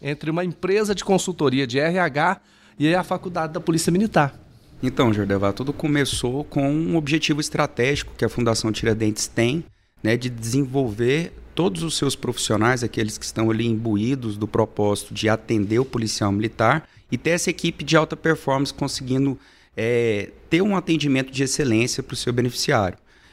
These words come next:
Speaker 2: E nós fomos contratados com esse objetivo, né? Desenvolver ações e fazer a gestão dos processos de recursos humanos da Fundação Tiradentes com foco na excelência do atendimento às necessidades do policial militar.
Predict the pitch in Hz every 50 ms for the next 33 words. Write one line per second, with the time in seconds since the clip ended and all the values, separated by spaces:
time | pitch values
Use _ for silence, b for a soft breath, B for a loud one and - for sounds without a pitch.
0 | b b 113 117 131 143 - 151 147 147 147 - - 165 165 - 175 165 156 151
1 | - - 143 147 139 - - - - 156 147 147 - 156 143 127 156 156 156 -
2 | - 127 113 101 - 101 107 113 123 135 - - - 104 107 117 117 123 127 120
3 | 107 101 110 107 113 120 123 117 - - - 113 110 117 127 143 143 - - -
4 | b b b b - 127 120 - 147 139 131 151 160 147 143 175 180 - - -
5 | 139 151 170 165 151 139 - - - 127 123 - - 127 120 - 123 110 120 117
6 | 120 123 - - 120 117 113 - - 117 120 117 110 110 113 113 - 120 117 113
7 | - 117 110 - - - - 123 131 151 156 - - b b b b b b b
8 | - 147 165 185 180 - - - 139 127 139 135 - - 160 151 - - - 120
9 | 123 139 143 - - 156 131 123 127 123 - 127 127 123 - 135 127 120 117 120
10 | 113 110 110 - 120 117 117 113 110 - 120 104 - 110 104 101 107 113 - -
11 | 123 120 - - 120 117 117 131 143 139 - 98 85 87 92